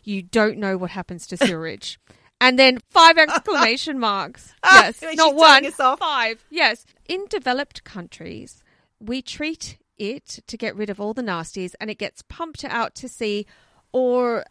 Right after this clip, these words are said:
Speaker 1: uh, for places inland into rivers.
Speaker 2: Yeah, and well, I kind of knew that 'cause there's always, you know, the surfers against sewage and all that. We didn't mention it, though.
Speaker 1: No, but,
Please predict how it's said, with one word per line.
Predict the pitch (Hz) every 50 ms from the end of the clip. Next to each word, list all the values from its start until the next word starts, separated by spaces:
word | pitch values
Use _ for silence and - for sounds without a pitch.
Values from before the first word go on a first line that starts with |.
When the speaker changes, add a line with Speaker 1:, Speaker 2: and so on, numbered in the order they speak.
| _ _ _ -
Speaker 1:
uh, | 226 214 202 196 - -
for | _ -
places | 240 - - 277 254 254 240 - 269 233 214 - - -
inland | - 233 226 226 220 202 202 196 190 185 185 190 185 - - - _ _ _ -
into | 220 208 196 196 - - - 208
rivers. | 185 180 175 160 - 123 95 - - - - - - _ -
Speaker 2:
Yeah, | 185 180 175
and | 170 208
well, | 247 285
I | 311 320
kind | - - - 381 392 415 415 -
of | - 285
knew | 269 269 269 269 269 277
that | 233 190 147 139 147 160 - - - - _ _
'cause | - 247 233
there's | 269 240 240
always, | 285 269 262 254 240 -
you | 240 254
know, | 208 170 175
the | 208 214
surfers | 180 - - 262 233 220 - 233 190
against | 226 - 214 202 - -
sewage | - - 254 220 185 156 -
and | 196 190
all | 190 190 175
that. | 185 165 147 180 247 - _ _ -
We | 202 208
didn't | - 185 185 -
mention | 175 151 - - - 147
it, | - -
though. | 143 135 123 135 - _ _ - - - _
Speaker 1:
No, | - 339 349 277 254 214 - - _ _
but, | - 302 - - -